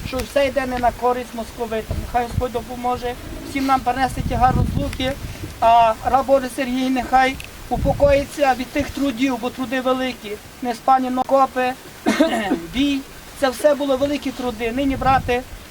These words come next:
Сергію, упокойся у Бозі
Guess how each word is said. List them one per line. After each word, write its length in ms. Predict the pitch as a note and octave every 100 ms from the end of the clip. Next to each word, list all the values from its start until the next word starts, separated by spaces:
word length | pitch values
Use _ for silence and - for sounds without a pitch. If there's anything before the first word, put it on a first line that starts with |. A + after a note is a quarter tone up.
| - -
Сергію, 400 | B3 B3 B3 A#3+ - - -
упокойся 680 | C#4+ C4 C#4 C#4 C#4 C4+ C4+
у 120 | C4 B3
Бозі 540 | G#3 C4 B3+ B3